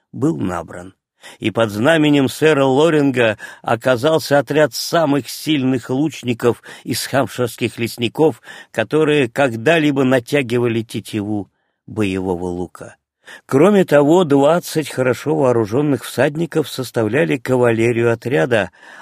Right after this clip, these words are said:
а двое юношей, Питер Терлейк из Ферма и Уолтер Форд из Ботли, воинственные сыновья воинственных отцов, снарядились за собственный счет,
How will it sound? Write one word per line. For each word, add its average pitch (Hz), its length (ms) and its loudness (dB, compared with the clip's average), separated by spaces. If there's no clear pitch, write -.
а 113 140 0
двое 139 500 2
юношей, 135 800 2
Питер 131 400 0
Терлейк 139 600 -2
из 123 200 -6
Ферма 131 640 2
и 120 120 -2
Уолтер 120 560 2
Форд 131 480 -2
из 110 220 -6
Ботли, 156 680 -2
воинственные 143 1040 -2
сыновья 120 520 0
воинственных 123 960 -2
отцов, 143 560 -2
снарядились 131 840 0
за 127 180 0
собственный 98 880 -8
счет, 123 400 -6